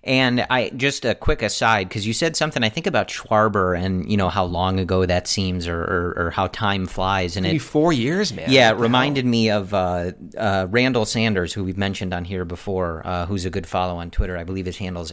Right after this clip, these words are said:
Speaker 1: at Randall J Sanders. Uh, but he tweeted something this morning about how on, on the radio somebody said that this was Chris Bryant's fifth season.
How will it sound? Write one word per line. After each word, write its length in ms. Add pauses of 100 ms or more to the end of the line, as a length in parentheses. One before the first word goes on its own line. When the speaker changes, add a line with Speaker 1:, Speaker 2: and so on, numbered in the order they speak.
Speaker 1:
at 240
Randall 400
J 320
Sanders. 720
Uh, 180
but 180
he 120
tweeted 300
something 280
this 160
morning 360
about 240
how 340
on, 220
on 180
the 80
radio 400
somebody 380
said 260
that 160
this 160
was 140
Chris 240
Bryant's 420
fifth 580
season. 640